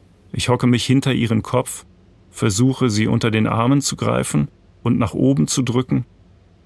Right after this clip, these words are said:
und habe damit teilweise Erfolg,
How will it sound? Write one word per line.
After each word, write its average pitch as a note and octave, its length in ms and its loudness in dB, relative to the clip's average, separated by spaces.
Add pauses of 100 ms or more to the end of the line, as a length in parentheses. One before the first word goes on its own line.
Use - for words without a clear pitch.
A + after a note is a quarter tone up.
(300)
und G#2+ 180 -2
habe A#2 200 2
damit A#2 240 0
teilweise A2 540 0
Erfolg, G#2 680 -4